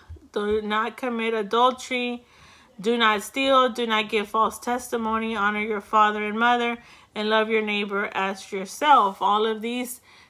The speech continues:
commandments, the young man said he's already followed since he was a young man, uh, or a little boy. Um, and so he asked, "What else can I do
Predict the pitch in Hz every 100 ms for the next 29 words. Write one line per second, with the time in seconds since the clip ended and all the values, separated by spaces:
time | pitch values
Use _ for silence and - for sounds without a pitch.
0 | _ - 233 240 277 320 277 247 240 226
1 | - - _ _ _ _ - 214 226 226
2 | 220 214 214 220 214 208 233 226 214 214
3 | 202 196 - 247 311 269 220 208 - 214
4 | 202 214 208 208 190 190 196 190 190 190
5 | 208 240 185 180 202 _ _ _ _ -
6 | 196 165 147 202 196 196 214 196 226 240
7 | 208 202 - - - 190 190 180 190 -
8 | _ _ _ _ - - _ _ _ _
9 | _ _ - 220 220 226 220 220 208 226
10 | 226 247 285 240 220 247 262 254 285 285
11 | - 240 226 202 196 208 208